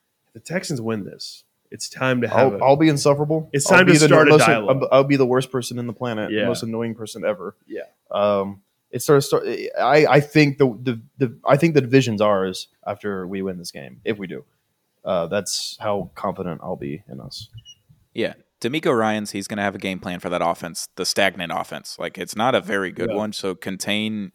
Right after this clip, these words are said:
Speaker 3: George Pickens, and you're pretty much good.
Speaker 1: Yeah.
Speaker 3: Like, you don't
Speaker 2: I mean, like, you
Speaker 3: Najee,
Speaker 2: can hold,
Speaker 3: Najee
Speaker 2: you can
Speaker 3: Harris looks like Trent Richardson.
Speaker 2: Yeah, you can hold Najee. Like, he hasn't been great. Just find a way to cover, uh, George Pickens and,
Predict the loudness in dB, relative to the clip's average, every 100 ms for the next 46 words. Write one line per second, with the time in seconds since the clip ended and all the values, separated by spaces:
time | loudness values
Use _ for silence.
0 | _ -6 -4 -4 -6 -6 -6 -8 -10 -14
1 | -14 -10 -10 -12 -14 -18 _ _ _ _
2 | _ _ _ _ -10 -10 -6 -6 -8 -8
3 | -4 -4 -4 _ _ _ -14 -14 -14 -14
4 | -8 2 2 4 2 6 6 6 4 2
5 | 0 6 8 10 8 8 6 8 6 6
6 | 2 0 -2 -2 -4 -6 -4 -2 -4 -4
7 | -6 -8 -8 _ _ 6 6 6 2 4
8 | 4 8 8 8 6 6 6 2 0 2
9 | 2 2 2 4 4 2 -2 0 2 2
10 | 0 -6 _ _ _ -8 -8 -8 -8 0
11 | 2 4 4 4 4 2 2 4 0 0
12 | 0 2 2 2 0 -4 -14 -20 _ _
13 | -4 2 2 0 -6 -4 -4 -2 -4 -4
14 | -8